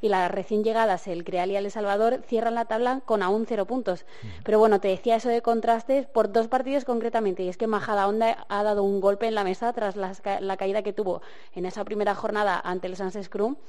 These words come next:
Speaker 1: con, eh, que perdió además por la mínima, por ese veintidós veintitrés.
Speaker 2: Ujú.
Speaker 1: Pero bueno, las majariegas se impusieron este fin de semana cincuenta y dos a diecisiete a un inef L'Hospitalet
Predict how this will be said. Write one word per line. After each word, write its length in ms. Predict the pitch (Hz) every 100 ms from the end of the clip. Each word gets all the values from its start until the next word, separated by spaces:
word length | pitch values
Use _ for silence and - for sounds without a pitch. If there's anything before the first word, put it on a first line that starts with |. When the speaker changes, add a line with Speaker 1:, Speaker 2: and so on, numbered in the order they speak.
| - - -
Speaker 1:
con, 280 | - 190 185
eh, 220 | 196 196
que 100 | 190
perdió 300 | 185 185 185
además 260 | 196 196 190
por 140 | 214
la 100 | 202
mínima, 320 | 180 190 208 214
por 140 | 185
ese 140 | 185
veintidós 360 | 190 185 180 180
veintitrés. 640 | 190 190 185 196 247 - -
Speaker 2:
Ujú. 260 | - - 117
Speaker 1:
Pero 140 | 208
bueno, 180 | 220 214
las 160 | 202 202
majariegas 560 | 202 196 220 226 233 240
se 80 |
impusieron 560 | 247 262 247 254 254 254 -
este 340 | 220 - 233
fin 160 | 214 233
de 80 | 226
semana 460 | 226 226 233 - 233
cincuenta 400 | - 233 240 240
y 40 | 233
dos 260 | 233 233
a 140 | - 220
diecisiete 520 | 233 220 220 214 247 -
a 100 | 202
un 200 | 233 240
inef 280 | 233 247
L'Hospitalet 640 | 240 208 202 214 202 233